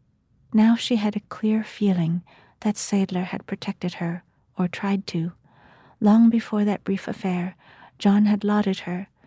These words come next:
He had argued for her to be further promoted, which would have meant a better salary, an easing of financial burdens,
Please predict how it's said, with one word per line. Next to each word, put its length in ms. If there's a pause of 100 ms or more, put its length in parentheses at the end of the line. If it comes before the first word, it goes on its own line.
(360)
He 140
had 120
argued 380
for 140
her 180
to 160
be 80
further 380
promoted, 580 (520)
which 200
would 80
have 160
meant 320
a 80
better 300
salary, 640 (420)
an 140
easing 360
of 80
financial 460
burdens, 580